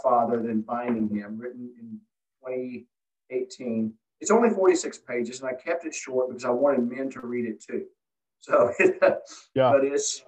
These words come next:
Speaker 1: it's a, it's a book about, a lot about my life, and it's about observations such as judgment, uh, purpose, um, faith. There's a chapter on that.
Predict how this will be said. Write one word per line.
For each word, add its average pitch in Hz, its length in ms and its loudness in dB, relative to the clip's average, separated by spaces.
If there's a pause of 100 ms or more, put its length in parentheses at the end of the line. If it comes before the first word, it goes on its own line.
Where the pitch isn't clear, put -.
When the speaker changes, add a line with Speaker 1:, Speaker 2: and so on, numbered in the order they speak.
(400)
Speaker 1:
it's - 160 -12
a, - 80 0
it's - 180 2
a 226 120 2
book 156 280 2
about, - 420 0
a 120 40 -4
lot 120 140 4
about 147 200 2
my 139 140 2
life, 120 360 -2 (120)
and 117 180 -10
it's 113 180 -14
about 117 360 -2 (100)
observations 117 800 -8
such 113 240 -8
as 101 260 -10 (320)
judgment, 120 640 -6 (300)
uh, 107 80 -16 (800)
purpose, 135 800 -4 (100)
um, 104 500 -6 (960)
faith. - 300 2
There's 104 140 -10
a - 40 -18
chapter 117 420 -4
on 104 180 0
that. 127 420 -2